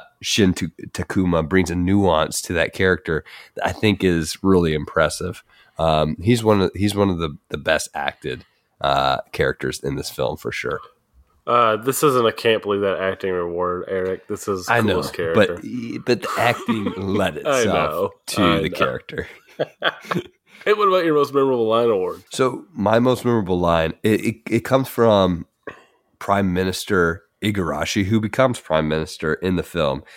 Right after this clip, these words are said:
Speaker 1: But, you know, he's just been, uh, confronted by,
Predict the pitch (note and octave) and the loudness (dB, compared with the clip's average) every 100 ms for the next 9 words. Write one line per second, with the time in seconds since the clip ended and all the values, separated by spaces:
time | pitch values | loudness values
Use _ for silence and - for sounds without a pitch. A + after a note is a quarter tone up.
0 | - - G2 - _ _ - - A#2 G2+ | -12 -2 0 -2 _ _ -10 0 2 4
1 | A#2 - A#2+ - - B2 A2 G2+ F#2+ F2 | 0 0 0 0 2 4 6 6 2 -2
2 | _ - F#2+ F2 E2 G2+ F2+ - F2+ - | _ -4 2 2 2 -2 -4 0 0 0
3 | F#2+ F#2 E2+ D#2+ D#2+ D#2+ | -4 0 2 4 2 0